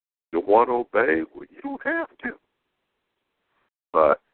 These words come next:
see, Lord means rightful ruler, the one who has the authority to direct you. Okay, that is the meaning of Lord. So, you know, Jesus saying, "You call me Lord?" You know, rightful,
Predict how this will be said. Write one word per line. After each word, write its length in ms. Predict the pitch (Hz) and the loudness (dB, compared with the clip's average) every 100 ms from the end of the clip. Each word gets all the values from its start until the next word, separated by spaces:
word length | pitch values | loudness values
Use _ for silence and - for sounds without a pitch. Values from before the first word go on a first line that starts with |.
| _ | _
see, 120 | 123 101 | -4 -2
Lord 460 | 90 180 226 156 | 4 6 6 2
means 280 | 143 143 117 - 95 | -6 -6 -6 -12 4
rightful 760 | 123 196 - _ 151 147 139 - _ _ - | 4 4 -6 _ -6 -4 -6 -10 _ _ -12
ruler, 500 | 120 - - - - _ - _ | -10 -10 -10 -10 -12 _ -20 _
the 80 | - - | -18 2
one 220 | 131 170 165 - | 4 4 0 -14
who 300 | 165 151 135 _ | -10 -10 -12 _
has 360 | 175 196 185 165 - _ | -2 2 2 0 -4 _
the 200 | 151 139 | 0 0
authority 920 | 113 _ 180 214 120 95 _ 87 85 - - - | 0 _ 0 0 0 -4 _ -18 -18 -20 -20 -10
to 140 | 123 117 | -10 -6
direct 380 | 98 104 - - 90 | 2 2 0 -10 -18
you. 100 | - _ _ _ _ _ _ _ - | -18 _ _ _ _ _ _ _ -16
Okay, 220 | - 101 | 2 4
that 200 | 95 139 | 6 6
is 140 | 143 127 - | 4 -8 -10
the 60 | |
meaning 320 | 123 135 117 | -6 -6 -6
of 100 | 92 - | -8 -8
Lord. 360 | 110 240 131 - _ _ _ - _ - | -8 -2 0 -2 _ _ _ -20 _ 4
So, 400 | 117 104 90 82 _ _ _ _ | 6 6 2 -4 _ _ _ _
you 120 | - 120 | -6 -4
know, 120 | 73 - | -4 -8
Jesus 180 | 92 - | -16 -8
saying, 140 | 95 73 | -6 -8
"You 60 | - - | -10 0
call 160 | 90 90 | 2 2
me 120 | 80 - | -4 -10
Lord?" 440 | - 78 147 190 - _ _ | -2 0 2 0 -4 _ _
You 100 | 76 | -10
know, 100 | 55 - | -10 2
rightful, 460 | 98 - 113 117 | 2 2 -2 -2